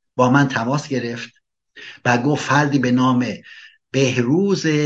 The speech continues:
قربانی از نروژ اومد تو آلمان، تو همین شهر دورتموند، و به من گفت سیامک چنین چیزی گفته. و من در جوابش گفتم: "ببین، من این چیزایی که سیامک گفته رو به چشم ندیدم، ولی از جدا شدگان دیگه شنیدم."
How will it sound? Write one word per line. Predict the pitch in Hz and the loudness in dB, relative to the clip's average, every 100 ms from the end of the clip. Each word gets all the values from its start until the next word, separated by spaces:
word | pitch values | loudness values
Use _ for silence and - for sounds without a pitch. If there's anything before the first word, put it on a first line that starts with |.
| 139 | -2
قربانی | 127 123 104 107 110 113 - | 0 -2 -2 -6 -6 -6 -2
از | 131 | 0
نروژ | 107 127 127 123 151 127 | 2 6 6 4 2 2
اومد | 131 127 | 2 0
تو | - | -4
آلمان، | - 120 117 117 139 156 | -4 -4 -2 -2 0 0
تو | 151 120 | -4 -6
همین | - 131 127 120 | -4 0 0 0
شهر | - 117 120 113 | -2 -4 -4 -6
دورتموند، | - 117 107 107 135 151 143 - - - | -6 -4 -4 0 4 6 4 0 -8 -4
و | 113 | -2
به | 113 | 2
من | 123 131 | 2 2
گفت | 123 113 | 0 -4
سیامک | - 113 113 120 | -4 -4 -2 -4
چنین | - 110 | -4 -6
چیزی | 104 151 143 | -4 -2 0
گفته. | 131 - 123 120 117 - - | 0 0 -2 -2 -6 -18 -12
و | 107 120 | -4 0
من | 120 123 156 | 2 2 4
در | 135 120 | 4 0
جوابش | 113 135 147 131 | 2 0 0 -2
گفتم: | 131 139 131 | -2 0 2
"ببین، | 127 139 110 | 2 2 2
من | 120 131 147 143 - _ _ _ _ _ _ _ _ _ _ _ _ _ _ _ _ | 0 0 0 -2 -10 _ _ _ _ _ _ _ _ _ _ _ _ _ _ _ _
این | 160 165 | -2 -2
چیزایی | - 117 120 113 | -2 -2 -4 -4
که | 123 | -8
سیامک | - 120 113 113 - | -4 -2 -2 -2 -4
گفته | 107 117 | -4 0
رو | 143 | 0
به | 143 127 | 2 0
چشم | 117 - 151 139 117 131 | 0 2 2 2 2 2
ندیدم، | 139 120 98 90 | 4 0 -4 -4
ولی | 123 135 | -4 0
از | 131 | 0
جدا | 123 120 113 | 2 0 -2
شدگان | - 107 110 104 | -4 -6 -6 -6
دیگه | 101 135 | -2 0
شنیدم." | - 117 98 90 80 - | 2 0 -2 -4 -8 -10